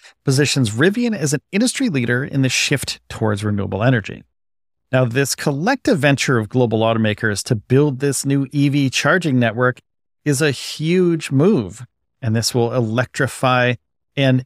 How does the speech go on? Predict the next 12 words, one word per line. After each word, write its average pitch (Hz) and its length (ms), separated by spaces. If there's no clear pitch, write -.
eco-conscious 139 920
future 131 600
for 135 240
the 135 320
automotive 123 580
industry. 82 460
Now, 117 80
the 113 100
commitments 135 500
towards 120 340
renewable 123 460
energy 147 380